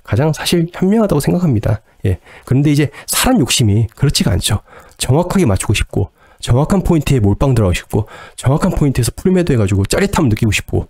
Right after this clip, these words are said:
사실 그게 또 사람 마음인지라 또 어쩔 수가 없습니다.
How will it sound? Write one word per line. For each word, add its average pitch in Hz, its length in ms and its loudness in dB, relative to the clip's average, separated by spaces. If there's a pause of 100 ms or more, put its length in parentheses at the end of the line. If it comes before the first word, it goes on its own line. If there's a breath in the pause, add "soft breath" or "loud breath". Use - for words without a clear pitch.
(340 loud breath)
사실 - 320 -2
그게 117 160 2
또 110 120 -2
사람 180 260 0
마음인지라 101 600 2 (400 loud breath)
또 92 360 -2
어쩔 156 220 0
수가 - 180 0
없습니다. - 440 -6